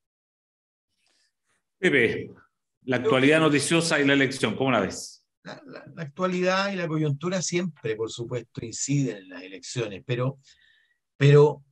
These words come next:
Speaker 2: pero no de la manera, eh, cuando tú tienes elecciones colectivas, que no son una elección, porque son dieciséis elecciones distintas, ¿ah?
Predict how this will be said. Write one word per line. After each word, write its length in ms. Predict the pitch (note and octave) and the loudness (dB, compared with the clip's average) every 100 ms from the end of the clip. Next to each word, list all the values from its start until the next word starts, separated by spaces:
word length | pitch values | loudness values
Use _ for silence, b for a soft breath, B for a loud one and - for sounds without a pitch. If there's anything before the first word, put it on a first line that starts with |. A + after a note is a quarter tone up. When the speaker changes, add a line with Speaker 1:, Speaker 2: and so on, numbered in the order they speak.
| - | -4
Speaker 2:
pero 240 | D#3 D#3+ | 0 2
no 180 | D#3+ A3+ | 4 4
de 100 | A#3 | 4
la 100 | G3+ | 4
manera, 560 | F3+ F3+ G3+ G#3+ G3 - _ _ _ _ - | 4 2 2 0 -2 -6 _ _ _ _ -4
eh, 400 | C3+ A#2+ A2 G#2 _ _ | -2 -2 -6 -10 _ _
cuando 240 | D3+ D3+ | -2 0
tú 100 | C#3+ | 0
tienes 260 | G3+ B3+ A3 | 0 0 2
elecciones 580 | F3+ D3+ - F#3 B3 - _ _ _ _ _ _ _ _ | 2 2 -2 -2 -2 -4 _ _ _ _ _ _ _ _
colectivas, 640 | C#3 C3 B2+ - - E2+ | 2 2 0 -6 -6 -6
que 140 | - B2 | -8 -4
no 120 | C3+ | -2
son 340 | - A#3 G#3 - | 0 0 -2 -4
una 340 | F#3 A3 E3 | -2 2 0
elección, 440 | A2+ G#2 D3 D3 - _ _ _ _ _ _ _ _ | -2 -6 -10 -10 -14 _ _ _ _ _ _ _ _
porque 260 | - F#2 C#3 | -20 -10 -6
son 240 | - A#3+ | 2 2
dieciséis 720 | A#3+ F#3 - - - A4 G3+ - | 4 0 0 0 2 2 0 -4
elecciones 480 | A2+ - F3 E3+ | -6 -4 -2 -2
distintas, 840 | C#3 - - G3 E2+ - - - - _ _ _ - | -2 -6 -10 -8 -8 -12 -20 -20 -20 _ _ _ -12
¿ah? 200 | C3 | -12